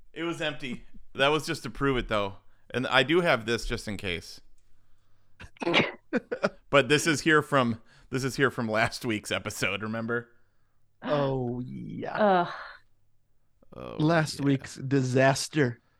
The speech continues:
Speaker 3: Funny,
Speaker 1: Oh, boy.
Speaker 3: funny, though.
Speaker 1: Which, which w-, turned out to be one of the funniest things that ever happened. So,
Speaker 3: Mm-hmm.
Speaker 1: worth
Speaker 2: Right.
Speaker 1: it.
Speaker 2: And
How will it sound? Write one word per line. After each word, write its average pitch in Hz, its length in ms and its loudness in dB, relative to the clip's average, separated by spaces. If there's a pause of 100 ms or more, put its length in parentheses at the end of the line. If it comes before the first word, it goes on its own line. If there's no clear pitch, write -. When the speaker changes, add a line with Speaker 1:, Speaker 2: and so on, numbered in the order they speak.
(260)
Speaker 3:
Funny, 175 320 4
Speaker 1:
Oh, 170 40 -4
boy. 180 180 -4
Speaker 3:
funny, 185 300 2
though. 156 240 4
Speaker 1:
Which, 156 200 -8 (440)
which - 380 -4 (240)
w-, 50 480 -16
turned 120 240 -4
out 101 160 0
to 101 60 -16
be 104 100 -8
one 98 160 -6
of 101 80 -10
the 95 60 -10
funniest 98 360 -10
things 101 220 -12
that 98 80 -6
ever 85 160 -6
happened. 82 400 -8
So, 95 260 -6 (360)
Speaker 3:
Mm-hmm. 180 280 -6
Speaker 1:
worth 120 160 2
Speaker 2:
Right. 135 160 6
Speaker 1:
it. 95 100 -4 (300)
Speaker 2:
And 135 240 2